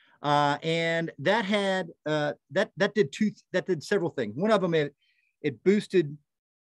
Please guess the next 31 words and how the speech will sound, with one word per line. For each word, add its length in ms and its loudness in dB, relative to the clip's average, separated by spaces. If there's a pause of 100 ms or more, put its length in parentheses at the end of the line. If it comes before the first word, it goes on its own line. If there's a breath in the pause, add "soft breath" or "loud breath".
(140)
consumption 1080 0
and 500 0 (120)
earnings. 720 2
And 220 0
what 200 0
you 80 -4
ended 260 0
up 160 2
with, 280 0 (600)
uh, 320 -2
if 140 -6
you 100 -2
were 140 2
looking 280 2
at 140 -2
the 80 -4
way 520 2 (380)
that 200 -4
people 260 -4
valued 380 4
those 240 2
earnings, 340 -4
so 80 0
m-, 180 0
most, 380 0 (140)
not, 240 -4
not 180 0
only 160 0
did 100 0
it 80 -4
boost 220 -2